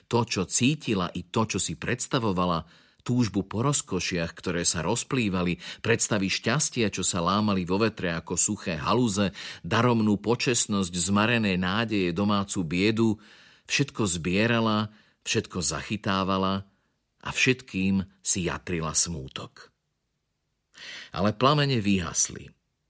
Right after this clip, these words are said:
Či už preto, že sa zásoba sama vyčerpala, alebo preto, že hromada bola priveľká.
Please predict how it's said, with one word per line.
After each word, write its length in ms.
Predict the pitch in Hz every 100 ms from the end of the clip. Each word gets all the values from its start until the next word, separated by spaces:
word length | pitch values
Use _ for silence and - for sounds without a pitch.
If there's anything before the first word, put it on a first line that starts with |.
| _
Či 160 | - 131
už 240 | 113 -
preto, 400 | 95 104 110 101
že 80 | 90
sa 160 | 85 80
zásoba 560 | 90 92 - 90 85
sama 240 | - 85 82
vyčerpala, 720 | 80 - 85 92 98 95 98 - -
alebo 320 | 135 160 123
preto, 560 | - 101 113 - 117 117
že 160 | 101 87
hromada 640 | 82 101 127 95 87 90
bola 320 | 87 90 87
priveľká. 880 | - 82 73 64 - - - -